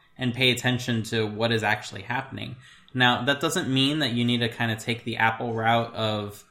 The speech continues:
don't show any errors to the user.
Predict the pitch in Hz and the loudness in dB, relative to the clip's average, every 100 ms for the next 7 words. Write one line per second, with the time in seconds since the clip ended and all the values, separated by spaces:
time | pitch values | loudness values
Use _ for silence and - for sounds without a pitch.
0 | _ _ - - 123 113 127 120 123 101 | _ _ -20 -20 -12 -2 4 4 4 -2
1 | - 127 113 110 113 113 104 104 _ - | -2 2 2 2 2 0 -2 -8 _ -6
2 | 113 110 117 120 117 117 107 107 131 151 | 0 2 4 2 -2 -8 -6 -2 -2 -2
3 | 202 233 | -4 -6